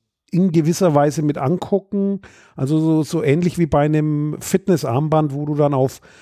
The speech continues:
Woche, Monat, Tag schalten kannst. So muss man sich das vorstellen, mit so einer Kurve, die dann rauf und runter geht, äh, und dann diese Werte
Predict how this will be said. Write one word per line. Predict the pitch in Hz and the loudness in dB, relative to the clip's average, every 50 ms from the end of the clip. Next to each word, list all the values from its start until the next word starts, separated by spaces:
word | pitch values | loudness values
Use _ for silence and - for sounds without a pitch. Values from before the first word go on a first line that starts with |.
| - - _ - | -20 -20 _ -4
Woche, | 131 139 156 143 - 190 180 | 0 0 2 2 2 2 2
Monat, | 165 147 139 139 147 156 165 156 151 - - - - | 2 2 2 2 2 2 4 2 2 0 -2 -10 -12
Tag | - - 147 131 131 156 - - - _ | -6 -2 0 2 2 0 0 -4 -12 _
schalten | - - - 131 117 123 135 - 170 160 | -16 -8 -2 0 0 0 0 -2 -6 -6
kannst. | - - 156 156 175 185 - - - - - | -4 -2 -2 -2 -2 -2 -6 -10 -14 -14 -12
So | - 143 139 143 143 | -8 -6 -6 -6 -6
muss | 147 165 151 127 | -4 -4 -4 -2
man | 170 156 | -2 -2
sich | 139 156 127 | -4 -4 -8
das | - 131 | -10 -14
vorstellen, | - - 147 151 156 - - 165 160 160 160 - - - - - - - | -8 -4 -4 -4 -4 -2 0 2 2 2 2 -2 -8 -16 -20 -20 -12 -6
mit | - 151 - | -6 -6 -4
so | - 156 | -2 0
einer | 151 147 139 | 0 0 0
Kurve, | - - 151 160 151 - 165 | 0 0 0 0 0 0 -2
die | 143 143 | 0 0
dann | 147 151 143 135 | 2 2 2 2
rauf | 135 127 131 123 - | 2 2 2 0 0
und | 156 139 | -2 0
runter | 135 135 151 170 180 | -2 0 0 0 -2
geht, | 160 156 170 165 170 165 - - _ _ _ _ _ _ _ _ _ _ | 0 2 2 2 2 0 -2 -6 _ _ _ _ _ _ _ _ _ _
äh, | - - 147 143 143 139 | -6 -2 0 2 2 0
und | 143 - 156 147 - | 0 -2 -4 -2 0
dann | 139 135 135 131 | 0 -2 -2 -2
diese | - 151 139 - 156 147 135 123 123 | -4 -6 -4 -2 -2 -4 -2 -2 0
Werte | 127 135 135 143 143 - 156 147 147 143 143 139 - - | 2 2 2 2 0 0 2 2 2 2 0 -2 -4 -10